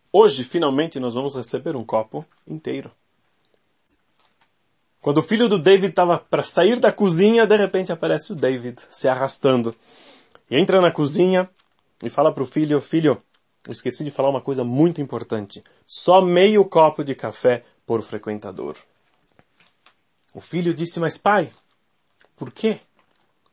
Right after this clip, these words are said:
O senhor veio até aqui, apesar de estar doente, pra me falar uma coisa dessas?" E o pai disse, "É um segredo, eu não posso te contar." E o filho começou a pressionar, "Não pode ser, pai, por favor, me conta qual o segredo, qual o motivo, por que meio copo, por que sempre meio copo?"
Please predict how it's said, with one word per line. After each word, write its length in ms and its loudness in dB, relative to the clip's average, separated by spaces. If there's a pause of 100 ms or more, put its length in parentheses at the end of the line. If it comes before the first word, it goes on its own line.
(420)
O 60 -10
senhor 220 -2
veio 180 2
até 220 -2
aqui, 600 -6 (480)
apesar 300 0
de 80 2
estar 200 -2
doente, 460 2
pra 140 -2
me 80 0
falar 240 0
uma 100 -2
coisa 280 -2
dessas?" 640 -2 (1000)
E 20 -6
o 60 -8
pai 180 0
disse, 380 -6
"É 100 -8
um 80 -4
segredo, 680 -2
eu 60 -8
não 120 -6
posso 260 -6
te 120 -20
contar." 400 -12 (400)
E 60 -16
o 60 -14
filho 180 -10
começou 400 -6
a 60 0
pressionar, 640 -6
"Não 100 -10
pode 300 -12
ser, 260 -4
pai, 220 -2
por 160 -8
favor, 280 -4
me 120 -8
conta 320 -8
qual 160 -2
o 40 -6
segredo, 440 -6
qual 160 -4
o 20 -4
motivo, 400 -4
por 160 -10
que 160 0
meio 240 2
copo, 320 0
por 160 -12
que 100 -6
sempre 240 -4
meio 220 -2
copo?" 380 0